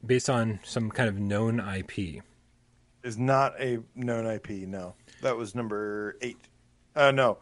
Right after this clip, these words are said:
Speaker 2: that was number nine. You're on question number ten.
Speaker 1: Is, is this a top twenty-five game?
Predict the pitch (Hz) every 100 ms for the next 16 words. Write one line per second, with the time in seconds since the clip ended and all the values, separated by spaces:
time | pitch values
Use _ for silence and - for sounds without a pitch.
0 | - _ _ 139 139 139 123 113 104 104
1 | 120 113 107 - 139 135 123 110 110 101
2 | - _ _ _ _ _ _ _ _ _
3 | _ _ _ _ _ _ _ _ _ _
4 | - - _ _ _ _ - - - -
5 | - - 127 117 120 127 113 147 160 135
6 | - 135 - 139 127 120 127 151